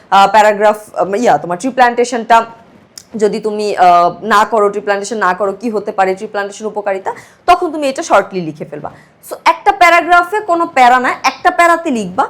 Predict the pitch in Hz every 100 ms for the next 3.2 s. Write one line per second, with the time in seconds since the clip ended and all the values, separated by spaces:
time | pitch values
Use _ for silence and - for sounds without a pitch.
0 | - _ - 320 349 339 494 - _ -
1 | 269 302 370 - 349 320 254 302 262 302
2 | 571 - - - 269 226 - - _ -
3 | - 302